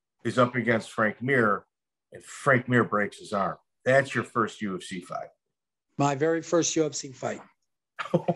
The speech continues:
Speaker 1: Now,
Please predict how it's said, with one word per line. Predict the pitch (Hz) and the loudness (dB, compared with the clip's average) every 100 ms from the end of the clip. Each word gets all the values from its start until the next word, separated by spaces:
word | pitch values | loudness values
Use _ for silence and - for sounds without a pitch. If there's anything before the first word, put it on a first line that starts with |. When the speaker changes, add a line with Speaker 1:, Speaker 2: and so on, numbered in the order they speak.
| - - - - - - - _ _ _ _ _ - - - - - - - - - | -4 -10 -10 -8 -10 -10 -20 _ _ _ _ _ -18 -16 -16 -16 -14 -14 -16 -4 6
Speaker 1:
Now, | 110 107 101 | 8 10 8